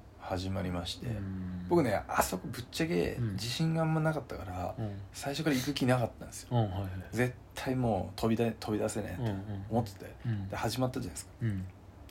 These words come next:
Speaker 1: いざ用意スタートでガッて走った瞬間に、
Speaker 2: うん。
Speaker 1: まあ、熊田が多分行ったんですよね。
Speaker 2: 熊田くん行ったね。<laughs> 熊田くんとか言って。
Speaker 1: 熊田が行きました。
Speaker 2: 熊田行きましたね。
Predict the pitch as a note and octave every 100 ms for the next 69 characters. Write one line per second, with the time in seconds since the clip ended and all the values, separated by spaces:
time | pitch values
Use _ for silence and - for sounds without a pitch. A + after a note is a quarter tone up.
0 | - D#3 A#2+ G#2+ B2 G#2+ - A#2 G#2+ -
1 | - - - - - - F#2+ F#2+ - F#2
2 | F#2 F#2 F#2+ A#2 G2+ F#2+ - - - -
3 | - - - - F3 D3+ - - F#3+ D4
4 | D4 C#4 B3 B2 - - D3+ A#2+ F#2 -
5 | - D#3 D#3 C#3+ C#3+ B2 - A#2 F#2 -
6 | - - A2+ G#2+ - - A2+ G#2 F#2+ -
7 | C#3+ - D2 D2 C#2+ C2 A2+ - A2+ A2+
8 | A2+ A2 - A2+ G#2+ - E2+ -